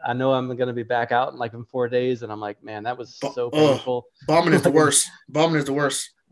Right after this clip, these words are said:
Speaker 1: Yeah, everyone, just everyone watching you, just, like, not be good at comedy. <laughs>
Speaker 2: And what people don't realize, this is
Speaker 1: Oh.
Speaker 2: too, is that you can tell a joke at one spot one night,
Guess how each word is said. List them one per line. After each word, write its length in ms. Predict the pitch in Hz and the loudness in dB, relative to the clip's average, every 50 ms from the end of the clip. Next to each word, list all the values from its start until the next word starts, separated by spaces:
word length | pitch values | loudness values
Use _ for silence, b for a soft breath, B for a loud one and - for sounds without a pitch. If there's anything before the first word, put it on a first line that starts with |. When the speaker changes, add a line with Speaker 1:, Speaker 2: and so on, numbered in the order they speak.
| _ - | _ -12
Speaker 1:
Yeah, 300 | - 120 120 117 - - - - | -8 -6 -6 -6 -6 -8 -2 2
everyone, 440 | 135 131 131 143 147 147 147 143 139 | 4 4 6 6 6 8 6 6 4
just 140 | 143 156 - - | 2 -2 2 4
everyone 440 | 151 143 135 135 139 139 135 131 | 4 4 4 4 2 2 2 2
watching 380 | 127 127 131 131 131 - 139 139 | 2 0 0 0 0 -2 -4 -2
you, 160 | 143 143 143 139 | -2 -2 -2 -4
just, 240 | 165 127 120 - | -4 -8 -10 -6
like, 200 | 131 117 110 110 - _ _ _ _ _ - - - _ _ - | -6 -6 -6 -6 -10 _ _ _ _ _ -20 -20 -20 _ _ -8
not 300 | 127 131 127 127 127 120 | -6 -4 -2 -2 -4 -4
be 100 | 123 117 | -6 -4
good 200 | 127 127 123 127 | -4 -4 -4 -4
at 100 | 123 - | -4 -2
comedy. 600 | 131 131 143 143 - - - - - 208 - - | -2 -2 0 -2 -4 -6 -4 0 0 0 0 0
<laughs> 280 | 233 180 - - 226 - - _ - 165 | -2 -4 -4 -6 -8 -10 -10 _ -10 -2
Speaker 2:
And 240 | - 165 170 165 160 | 2 4 4 6 6
what 140 | 170 170 165 | 6 6 6
people 140 | 196 202 180 | 4 4 4
don't 160 | 175 170 160 165 | 6 6 6 8
realize, 420 | 180 180 170 170 165 160 156 147 | 8 8 8 8 6 6 4 4
this 220 | 165 180 - - - | 4 4 4 4 2
is 120 | 147 - | 0 0
Speaker 1:
Oh. 20 | |
Speaker 2:
too, 420 | - 202 202 202 175 156 143 147 - - | 4 6 6 8 8 6 4 0 -2 2
is 360 | 156 165 160 151 143 135 131 | 4 4 4 4 2 2 2
that 340 | 160 156 151 147 143 - 127 | 4 4 6 4 2 0 -4
you 180 | 135 165 175 | -8 -10 -6
can 280 | - - 170 156 147 143 | 0 2 2 2 2 0
tell 220 | - - 175 170 160 | 0 2 4 4 4
a 80 | 151 | 4
joke 280 | 156 - 170 170 165 160 | 4 4 4 4 4 2
at 140 | 143 135 151 | 0 0 2
one 140 | 165 170 | 2 0
spot 340 | 165 - - 156 151 131 139 | 0 0 0 0 0 2 2
one 160 | 156 170 165 | 0 0 2
night, 300 | 156 147 147 147 139 - | 2 4 4 2 2 0